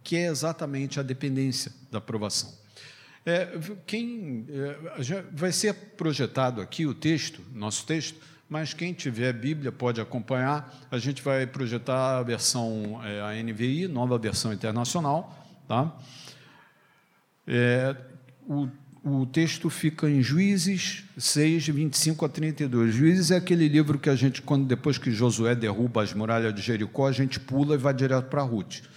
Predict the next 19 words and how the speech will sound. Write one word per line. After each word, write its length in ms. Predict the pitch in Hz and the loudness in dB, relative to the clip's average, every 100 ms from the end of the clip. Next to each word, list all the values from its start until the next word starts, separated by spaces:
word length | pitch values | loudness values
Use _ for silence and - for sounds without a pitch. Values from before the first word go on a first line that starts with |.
| - - - | -20 -20 -12
Mas 260 | - 107 - | -8 -6 -2
tem 140 | 139 | 0
um 120 | 156 | 2
livro 300 | 120 135 110 | 4 4 2
aí 80 | 107 | 0
no 120 | 107 | 0
meio 240 | 98 117 135 | 0 -2 -2
que 80 | |
fala 240 | - 135 135 | -2 0 0
de, 160 | 123 | -4
dos 240 | 123 123 135 | -6 0 2
juízes, 580 | 135 123 104 - - - | 2 0 0 -4 -8 -4
tá? 260 | 117 123 - - - - - - - | -6 -6 -16 -20 -20 -20 -20 -20 -6
É, 460 | 113 117 120 127 - | 0 2 2 0 -4
Juízes 520 | 110 151 190 170 185 | 4 6 6 4 2
seis, 380 | - 156 180 165 | 4 6 6 4
vinte 240 | 151 165 | 0 0
e 40 | 135 | 0
cinco 380 | - 160 160 | 2 2 0